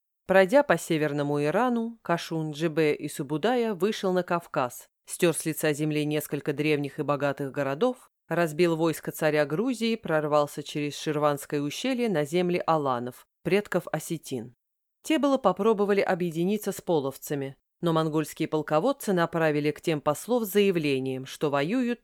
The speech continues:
де монголы только с аланами, а их половцев готовы сделать союзниками. Половецкие ханы поверили завоевателям и жестоко за это поплатились. Разбив алан, заставив уцелевших искать спасения в горных убежищах, монголы мгновенно обрушились на половцев.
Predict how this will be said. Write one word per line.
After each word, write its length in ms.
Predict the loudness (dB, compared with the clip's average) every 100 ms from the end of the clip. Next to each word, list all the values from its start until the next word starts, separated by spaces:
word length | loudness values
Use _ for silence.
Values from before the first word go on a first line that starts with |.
| -2
де 180 | 2
монголы 640 | 2 2 -2 0 2 2 -2
только 340 | -2 -4 -4
с 100 | -6
аланами, 560 | -2 0 0 -2 -4 -4
а 160 | -2 0
их 240 | 0 0
половцев 500 | 2 4 2 0 -2
готовы 560 | 2 2 2 2 0 -2
сделать 460 | -8 2 4 4 0
союзниками. 920 | 0 0 -2 -6 -8 -6 -8 -8 -14 _ _ _
Половецкие 580 | 4 6 4 0 -2 -2
ханы 340 | 2 2 2
поверили 520 | 2 0 2 2 2 0
завоевателям 880 | 0 0 2 0 -2 -6 -8 -10 -14 _
и 80 | -6
жестоко 460 | -6 -2 0 0 0
за 140 | 2
это 260 | 2 0 -4
поплатились. 880 | -4 0 -2 -2 -8 -8 -16 -20 _ _ _ -2
Разбив 460 | 0 0 -2 2
алан, 420 | 4 6 4 2 -2
заставив 640 | -2 -2 0 0 0 -4
уцелевших 560 | -4 -2 -2 -4 -8
искать 320 | -8 -4 -6 -4
спасения 500 | -6 -4 -6 -4 -4
в 60 |
горных 400 | -2 -4 -4 -8
убежищах, 600 | -4 -2 -2 -2 -4 -4
монголы 440 | -2 -2 0 0 0
мгновенно 640 | -2 -2 0 0 0 0
обрушились 540 | 0 -4 -4 -6 -4
на 140 | -4 -4
половцев. 760 | -4 -4 -6 -10 -14 -14 -20